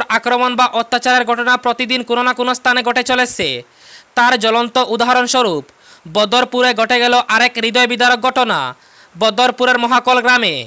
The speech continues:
বদরপুর দিগিরপাড় গ্রামের ফাতিমা বেগমকে স্বামী ও তার পরিবারের সদস্যদের অত্যাচার সহ্য করতে না পেরে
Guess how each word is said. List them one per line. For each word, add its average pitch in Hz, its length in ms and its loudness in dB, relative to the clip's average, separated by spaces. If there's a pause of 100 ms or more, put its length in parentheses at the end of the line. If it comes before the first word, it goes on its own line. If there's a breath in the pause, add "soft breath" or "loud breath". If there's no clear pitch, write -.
(400 soft breath)
বদরপুর 240 640 0
দিগিরপাড় 233 540 -2
গ্রামের 240 260 0
ফাতিমা 240 400 -2
বেগমকে 247 440 0
স্বামী 240 360 0
ও 254 60 2
তার 247 220 0
পরিবারের 247 440 0
সদস্যদের 254 540 -2
অত্যাচার 240 460 0
সহ্য 240 300 -2
করতে 254 300 -2
না 254 140 4
পেরে 247 280 0